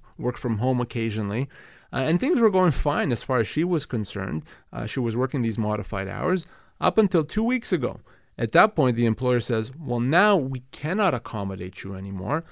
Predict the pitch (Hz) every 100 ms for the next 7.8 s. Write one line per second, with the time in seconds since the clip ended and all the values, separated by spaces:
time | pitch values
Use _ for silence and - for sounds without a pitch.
0 | - - 113 135 190 214 170 156 135 135
1 | 117 117 127 120 - - 117 - 135 120
2 | 120 107 - - 147 185 - 104 123 -
3 | 117 107 110 - 120 113 104 98 98 -
4 | 117 107 104 107 98 95 98 110 196 214
5 | 196 - - - - 127 123 120 117 123
6 | 117 139 160 156 110 98 143 143 123 127
7 | 131 120 117 113 113 98 101